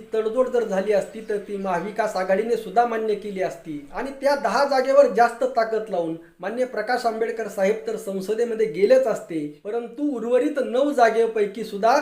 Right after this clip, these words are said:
एक दोन खासदार का होईना निवडून आले असते. आता मित्रांनो, आता चारही बाजूने ज्या पद्धतीने वंचित बहुजन आघाडीवर टीका होत आहे, त्याचं चिंतन आता येणाऱ्या काळामध्ये करून, येणाऱ्या काळामध्ये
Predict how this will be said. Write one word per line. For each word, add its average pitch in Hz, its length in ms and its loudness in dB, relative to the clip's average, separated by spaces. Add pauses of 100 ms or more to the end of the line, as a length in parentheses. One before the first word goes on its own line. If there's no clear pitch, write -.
(380)
एक 214 180 0
दोन 262 240 -2
खासदार 202 360 0
का 247 140 -4
होईना 202 300 -2
निवडून 220 420 -4
आले 208 180 0
असते. 202 340 0
आता 285 380 2
मित्रांनो, 247 640 0 (180)
आता 254 340 -4 (140)
चारही 254 380 4
बाजूने 254 460 0
ज्या 233 200 4
पद्धतीने 233 600 -2
वंचित 220 420 -4
बहुजन 208 360 -2
आघाडीवर 196 460 -2
टीका - 300 -8
होत 185 260 -4
आहे, 175 240 2
त्याचं 202 320 -4 (160)
चिंतन 208 400 -4
आता 220 240 -2
येणाऱ्या 202 340 0
काळामध्ये 185 560 4 (480)
करून, 247 300 -4
येणाऱ्या 233 400 0
काळामध्ये 202 640 0